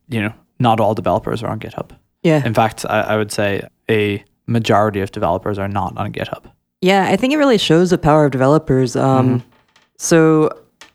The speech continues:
Speaker 2: I think it is very good for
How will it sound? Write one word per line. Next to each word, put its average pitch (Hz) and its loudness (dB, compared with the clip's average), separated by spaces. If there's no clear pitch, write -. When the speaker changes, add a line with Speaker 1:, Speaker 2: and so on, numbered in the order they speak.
Speaker 2:
I 170 4
think 196 0
it 175 0
is 156 2
very 185 2
good 143 -2
for 143 0